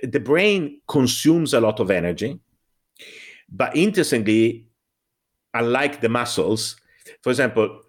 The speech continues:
I, I don't, I, I measure the energy expenditure of my brain doing absolutely nothing, complete rest, completely relaxed. And then I measure the, uh, my e-, energy consumption of my brain when I'm doing something mentally very hard.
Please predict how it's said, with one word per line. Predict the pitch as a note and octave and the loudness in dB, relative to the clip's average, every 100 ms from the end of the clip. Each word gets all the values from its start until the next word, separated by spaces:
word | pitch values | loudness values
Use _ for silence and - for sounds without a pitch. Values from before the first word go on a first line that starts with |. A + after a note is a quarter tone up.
| - | -4
I, | C3 C#3+ | -2 0
I | D3 | 0
don't, | D#3+ - | 0 0
I, | C#3 C#3 C3 | 0 0 -2
I | |
measure | C#3 E3 E3+ D3+ | 0 0 0 0
the | C#3 | 2
energy | C#3 C#3+ B2+ | 2 0 -2
expenditure | A#2+ C3+ C3+ C3 | -2 0 0 2
of | A#2+ | 2
my | A#2 | 2
brain | A2+ A#2 A2+ G2+ | 2 0 0 2
doing | B2+ A#2+ | 2 2
absolutely | A#2 - A#2 A#2 A#2 | 0 -2 0 0 2
nothing, | G#2+ F2 - F2+ | 0 -2 -6 -6
complete | C3 B2+ D3 C#3+ B2 | -4 0 0 0 0
rest, | A#2 A2+ - | -2 -2 -6
completely | A2+ C#3+ C#3 | -4 -2 2
relaxed. | A2+ G2 E2+ - - - _ _ _ _ _ _ _ _ _ _ _ _ _ _ - | 2 0 -4 -10 -20 -20 _ _ _ _ _ _ _ _ _ _ _ _ _ _ -4
And | A#2+ | 0
then | E3 | 2
I | D#3+ | 2
measure | C#3+ C3+ C3 C3 | 2 2 2 2
the, | A2 - A2+ A2+ | 2 0 0 0
uh, | A#2+ | -4
my | A#2 B2+ B2 A#2+ B2+ | -2 2 2 2 2
e-, | B2+ | 2
energy | C3 C#3 C3 | 2 0 0
consumption | C3 A#2 - B2 A#2+ | 0 0 0 0 0
of | |
my | A2+ | 0
brain | G#2 A2+ A2 | 2 2 2
when | A2+ A2 | 0 0
I'm | G#2+ | 0
doing | G#2 A#2+ A2 | 2 2 2
something | - B2+ B2 A2 | -2 -2 0 2
mentally | A2 B2+ B2 A2+ | 2 2 0 0
very | G2+ A2+ A2 | 2 2 2
hard. | G2+ G2+ E2+ A2+ | 0 -2 -2 -4